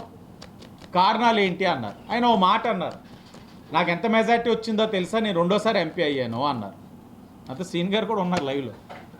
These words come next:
"ఎంత మెజారిటీ?" అంటే, నేను రెండు లక్షల, మూడు లక్షలు అంటే పదకొండు లక్షల మెజారిటీ వచ్చింది నాకు, ఇండియాలోనే హైయెస్ట్. ఇండియాలోనే హైయెస్ట్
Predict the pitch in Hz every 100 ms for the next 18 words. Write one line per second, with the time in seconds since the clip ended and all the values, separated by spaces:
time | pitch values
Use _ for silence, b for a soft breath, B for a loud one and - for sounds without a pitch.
0 | - - - 185 180 220 226 220 233 233
1 | 226 208 262 269 226 190 - - - -
2 | - 226 214 202 190 180 165 190 214 202
3 | - 214 214 190 196 190 - 202 254 208
4 | 175 190 175 - 202 175 160 151 156 127
5 | 131 120 110 - 202 156 151 165 165 165
6 | 131 104 - 110 107 104 170 175 160 147
7 | - - - - - - 170 202 226 226
8 | 240 214 202 -